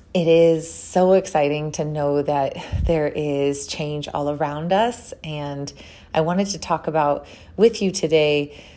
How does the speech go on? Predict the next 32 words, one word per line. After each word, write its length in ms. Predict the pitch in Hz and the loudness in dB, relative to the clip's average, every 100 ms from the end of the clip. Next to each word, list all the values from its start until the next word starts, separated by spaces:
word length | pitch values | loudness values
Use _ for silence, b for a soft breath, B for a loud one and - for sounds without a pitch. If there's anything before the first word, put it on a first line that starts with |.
| B - - - | B -20 -16 -2
some 260 | - 214 | 4 4
of 80 | 220 | 4
the 100 | 202 | 0
things 340 | 196 165 160 | 0 -2 -2
that 100 | 156 | -4
have 120 | 151 143 | -4 -4
just 240 | 147 - | -6 -6
been 200 | 160 147 | -6 -2
on 160 | 160 151 | -2 0
my 120 | 147 | -2
heart 340 | 143 190 190 | 0 4 4
and 80 | 156 | 2
on 100 | 147 | -4
my 140 | 143 143 | -6 -4
mind. 580 | 165 175 175 170 165 - | -2 0 -2 -2 -4 -8
I'm 160 | 151 151 | -6 -2
making 300 | 151 151 151 | -2 -2 -8
some 220 | - 143 | -6 -2
big 340 | 156 147 - - - | 0 -2 -6 -20 -10
shifts. 720 | - - 175 180 - - - - | -6 2 2 2 -8 -12 -14 -8
And 420 | 151 143 143 139 - - | -6 -4 -4 -6 -10 -2
the 100 | 156 | -2
question 460 | - 202 202 202 190 | 2 0 0 -2 -4
of 120 | 151 | -4
the, 120 | 156 - - | -8 -8 2
the 80 | 170 | 4
day 400 | 165 170 156 151 | 6 6 4 2
for 160 | 165 | -6
platform 440 | 160 160 - - 170 | -6 -6 -6 -6 -4
daily 200 | 156 147 | -2 -2
dot 160 | 143 | -4
com, 360 | - 151 143 | -4 -6 -4